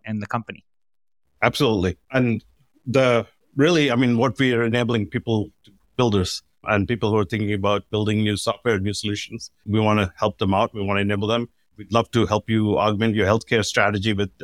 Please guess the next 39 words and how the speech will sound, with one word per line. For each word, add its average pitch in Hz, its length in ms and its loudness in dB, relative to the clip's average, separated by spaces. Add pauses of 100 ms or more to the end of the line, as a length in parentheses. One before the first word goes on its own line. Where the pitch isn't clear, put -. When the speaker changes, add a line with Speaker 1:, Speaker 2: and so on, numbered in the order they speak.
(220)
Speaker 2:
how 117 200 2
can 117 180 0
we 107 60 2
augment 107 300 2
it 98 60 -2
with 92 120 -6
devices? 101 600 -4 (300)
So 98 300 0 (400)
happy 143 280 2
to 139 80 4
talk - 340 0 (240)
to 113 140 -14
anyone. 120 380 2 (320)
And, 104 340 2
um, 98 420 2
if - 160 -20
you 113 60 0
want, 117 300 2 (300)
you 110 100 0
can 113 160 2
reach 123 260 2
out 117 200 0
to 110 100 -6
me 120 360 0 (240)
on, 98 320 -2
directly 117 300 0
on 110 160 2
LinkedIn. 123 420 -2 (160)
I'm 98 480 -2 (100)
always 101 360 0
happy 101 300 -4
to 90 100 -4
have 107 180 -2
conversations 107 800 -2
there. 110 260 0
And 104 200 2
then, 104 260 -2
of 113 140 -8
course 117 340 0